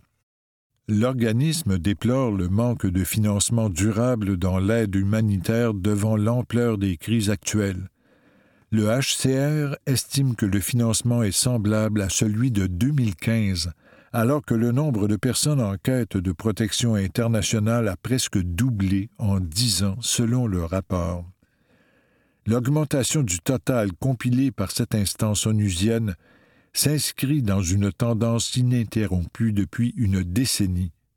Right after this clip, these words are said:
écrit-on, avec pour seule nuance noter un certain ralentissement au cours de la deuxième moitié de deux mille vingt-quatre. Malgré l'alarme sonnée par les Nations unies, certaines données positives ressortent du rapport.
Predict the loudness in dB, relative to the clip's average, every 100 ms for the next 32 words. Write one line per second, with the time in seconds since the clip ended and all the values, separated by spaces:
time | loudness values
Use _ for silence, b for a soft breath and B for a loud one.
0 | _ -4 -4 -4 -6 -2 -2 -2 -8 b
1 | b b b 0 2 0 -2 -4 -2 0
2 | 0 2 2 2 2 0 0 0 2 2
3 | 0 0 -2 0 0 0 -2 -2 -2 0
4 | 0 0 0 0 -2 -2 -2 0 0 0
5 | 0 0 0 0 2 2 0 0 2 0
6 | 2 0 2 0 0 0 0 0 0 2
7 | 2 0 0 -2 -4 -8 -8 -10 -16 -16
8 | _ b b b b b b b b b
9 | 0 2 2 2 2 2 2 2 2 0
10 | 0 -2 -2 0 2 2 0 0 0 2
11 | 0 0 0 0 0 0 0 -2 _ b
12 | b b b b 0 0 -2 -2 0 2
13 | 0 0 0 2 2 0 0 0 0 -4
14 | -2 0 2 2 0 0 0 -2 -2 -2
15 | 0 -2 -2 -2 -4 -4 -6